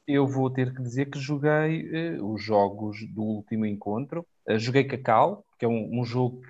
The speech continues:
que, rápido, eh, de ensinar e que cada vez que eu jogo acho muito, muito interessante, ou seja, a gestão que tens de fazer com as peças que tens na mão e com os trabalhadores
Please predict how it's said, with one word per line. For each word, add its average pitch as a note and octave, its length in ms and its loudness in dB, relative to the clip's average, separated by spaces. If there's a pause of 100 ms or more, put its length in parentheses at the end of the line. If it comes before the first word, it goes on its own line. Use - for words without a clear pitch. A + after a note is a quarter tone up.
que, - 100 -18 (120)
rápido, A#2 1000 0
eh, G2+ 500 -6
de G#2+ 180 -4
ensinar A2 840 -2
e B2+ 300 -4
que C3 180 0
cada B2+ 260 0
vez B2 180 0
que - 100 -6
eu A#2+ 60 0
jogo A2 500 0
acho - 320 0
muito, B2 520 -4
muito B2 260 -2
interessante, G#2 460 -4
ou A2+ 60 -6
seja, G#2+ 280 -4
a A2 40 0
gestão A2 440 -2
que - 120 -14
tens A2+ 180 -2
de - 40 -14
fazer A2 240 -4
com G#2+ 340 -4 (320)
as G2+ 140 -4 (260)
peças A2 300 0
que - 120 -18
tens G#2+ 200 -2
na G#2+ 80 -2
mão G#2+ 340 -2
e G2 60 -6
com A2 160 -4
os G#2+ 100 -6
trabalhadores G#2+ 840 -2